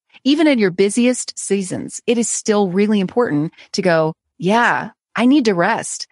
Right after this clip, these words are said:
I need to physically rest. I need to mentally rest. I need to have fun." And sometimes even that word schedule,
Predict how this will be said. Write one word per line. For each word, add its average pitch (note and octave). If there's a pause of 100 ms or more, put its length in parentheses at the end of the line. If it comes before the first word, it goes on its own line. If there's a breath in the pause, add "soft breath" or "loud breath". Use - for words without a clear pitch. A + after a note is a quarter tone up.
I G3+
need G#3+
to F3
physically B3+
rest. C#4
I F#3+
need G3
to F3
mentally G3
rest. B3+ (200 loud breath)
I G3+
need A3+
to A3
have F#3+
fun." G#3 (120)
And G3+
sometimes A3
even A3
that G3
word F#3
schedule, G3+